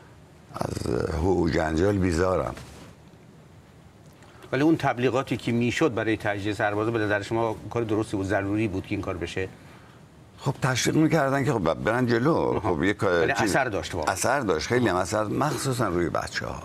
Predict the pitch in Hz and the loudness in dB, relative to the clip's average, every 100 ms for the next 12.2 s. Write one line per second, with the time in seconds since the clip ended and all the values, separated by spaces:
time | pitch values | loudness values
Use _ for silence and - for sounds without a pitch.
0 | - 98 85 - 110 135 139 - 104 107 | -6 -4 -6 -2 0 2 0 -2 -4 -2
1 | 98 78 80 64 62 - 71 76 62 - | 0 0 0 0 -4 -4 -2 -2 -4 -12
2 | - - - - - 87 87 104 85 80 | -16 -16 -20 -10 -4 -2 0 0 2 2
3 | 92 82 78 120 123 113 107 127 123 123 | 2 2 2 2 2 0 0 0 2 4
4 | 120 120 117 110 104 101 110 110 95 101 | 4 4 4 4 4 4 4 2 2 2
5 | 104 107 110 113 110 92 101 117 127 123 | 2 2 2 2 2 2 2 0 -2 0
6 | 113 113 92 - - - - - - 78 | 2 2 0 -6 -14 -18 -18 -10 -2 0
7 | 80 90 90 80 107 101 117 113 101 95 | 0 0 2 2 0 0 0 0 -2 -6
8 | - - 104 90 104 101 135 107 110 92 | -14 -6 -4 2 2 2 2 2 0 2
9 | 90 98 92 92 85 87 73 73 80 76 | 2 2 2 2 2 2 2 0 0 2
10 | 69 57 62 - 90 - - 60 80 87 | 0 0 -2 -4 -6 -6 -4 0 0 0
11 | - 85 87 76 76 80 62 52 - 101 | -2 -2 0 2 2 0 0 -4 -6 -8
12 | 90 | -8